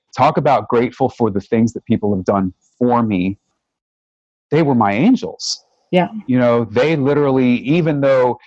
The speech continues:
Speaker 1: it was painful and it was like being stabbed with a fork, and it was,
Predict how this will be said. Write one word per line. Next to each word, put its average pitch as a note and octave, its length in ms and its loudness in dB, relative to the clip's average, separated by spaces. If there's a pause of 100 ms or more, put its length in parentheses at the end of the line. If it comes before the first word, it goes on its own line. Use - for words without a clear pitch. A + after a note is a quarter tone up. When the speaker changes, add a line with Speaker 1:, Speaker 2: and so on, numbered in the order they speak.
Speaker 1:
it B2+ 140 -2
was A#2 200 0
painful F#3 640 -2 (360)
and A#2 120 2
it C3+ 80 0
was C3+ 140 0
like A#2 200 0
being A2+ 180 0
stabbed B2+ 360 2
with A2+ 140 -2
a G2 60 -2
fork, - 440 -2 (400)
and A#2 440 0
it C#3 160 0
was, C3+ 260 0